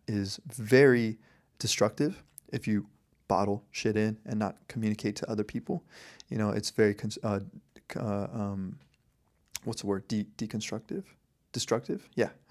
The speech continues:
<laughs> Sorry. Little bit high right now. But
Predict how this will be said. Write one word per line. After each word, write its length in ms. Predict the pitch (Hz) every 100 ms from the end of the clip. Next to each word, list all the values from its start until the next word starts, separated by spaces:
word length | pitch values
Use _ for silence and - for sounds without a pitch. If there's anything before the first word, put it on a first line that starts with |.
| -
<laughs> 340 | - - - -
Sorry. 260 | - 92 - _ _ _
Little 340 | 131 135 151 143
bit 200 | 139 -
high 480 | - 127 120 113 113
right 160 | 123 120
now. 160 | - - - -
But 280 | 147 147